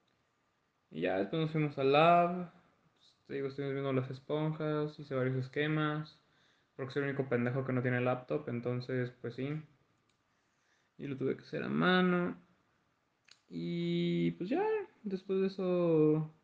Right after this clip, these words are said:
estuvimos platicando un ratito. Me topé otro amigo de la carrera que ya no alcanzó a llegar al laboratorio. Y, pues sí, estoy aquí ahorita en mi casita. Ando jugando un rato porque también tengo, pues, no mucha tarea y nada que se entregue ahorita,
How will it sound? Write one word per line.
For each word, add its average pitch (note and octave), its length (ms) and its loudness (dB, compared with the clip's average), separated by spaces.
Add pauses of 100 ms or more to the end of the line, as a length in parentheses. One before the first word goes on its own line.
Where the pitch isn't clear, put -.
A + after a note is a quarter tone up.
(100)
estuvimos E3 320 -4
platicando D#3+ 300 -2
un D#3+ 80 -2
ratito. G3 680 -2 (140)
Me D#3+ 160 -2
topé D#3 200 4
otro D#3+ 220 4
amigo D#3+ 280 4
de D3 120 6
la D3 80 2
carrera D#3 360 4
que D3+ 100 2
ya D3 40 0
no D3 60 2
alcanzó D3 300 -2
a - 20 2
llegar D#3 180 2
al D#3 80 2
laboratorio. E3+ 720 0 (1700)
Y, D#3+ 880 0
pues D#3+ 200 -4
sí, D#4+ 200 4
estoy D4+ 280 0
aquí C4 340 0
ahorita A#3+ 260 2
en A#3+ 80 2
mi G#3 120 2
casita. E3 720 -4 (320)
Ando E3 220 2
jugando D3 440 0
un D3 140 0
rato C#3+ 420 -2
porque D3+ 180 -8
también D3 300 -4
tengo, D#3 640 4
pues, F3+ 120 -6
no A3 100 4
mucha B3+ 340 6
tarea E3+ 300 8
y E3+ 40 2
nada D#3 320 4
que D#3 120 -4
se D3+ 80 0
entregue C#3+ 720 4
ahorita, D3+ 560 6